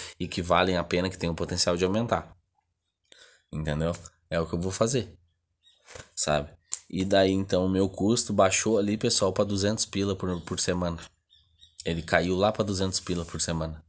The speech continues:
Não vai dar, não vou gastar duzentos pila por semana. Não vou gastar, deixa eu fazer a conta rapidinho. Eu comprei ontem trezentos e oitenta e oito a ração.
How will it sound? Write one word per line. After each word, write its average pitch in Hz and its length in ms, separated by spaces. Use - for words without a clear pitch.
Não 110 240
vai 117 200
dar, 107 200
não 107 180
vou 117 120
gastar 110 260
duzentos 98 320
pila 95 220
por 95 120
semana. 87 440
Não 87 120
vou 95 120
gastar, 98 360
deixa - 140
eu - 40
fazer 90 200
a 87 60
conta 90 240
rapidinho. 87 580
Eu 85 80
comprei 90 400
ontem 87 260
trezentos 87 400
e - 20
oitenta 85 340
e 90 40
oito 123 760
a 90 80
ração. 98 720